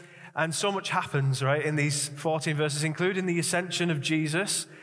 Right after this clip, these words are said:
which we could talk about, the promises that he gives to the disciples, the appearing of angels, all that sort of stuff. We could kind of pack a lot into that.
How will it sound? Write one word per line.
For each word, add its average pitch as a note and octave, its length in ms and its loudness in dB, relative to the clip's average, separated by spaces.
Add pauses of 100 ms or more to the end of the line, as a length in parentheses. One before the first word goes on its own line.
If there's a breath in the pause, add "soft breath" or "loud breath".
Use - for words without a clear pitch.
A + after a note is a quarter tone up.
(260 loud breath)
which D#3 200 0
we E3 80 2
could F3 120 -2
talk F3+ 220 0
about, F3+ 200 2
the E3 60 -4
promises F#3+ 640 0 (300 loud breath)
that E3 100 2
he E3 80 0
gives F3+ 300 0
to F3+ 100 0
the E3 100 2
disciples, F3+ 840 0 (220 loud breath)
the D#3 80 2
appearing F#3 420 0
of D3+ 140 -2
angels, F#3 720 0 (300 loud breath)
all F3 180 0
that E3 160 0
sort D#3+ 240 0
of D3 60 -2
stuff. D#3+ 220 0
We D#3 60 -2
could C#3+ 140 -8 (380)
kind E3+ 200 0
of - 280 -8
pack E3+ 220 -2
a E3+ 60 2
lot D#3+ 220 0
into D#3+ 280 0
that. A#2 220 2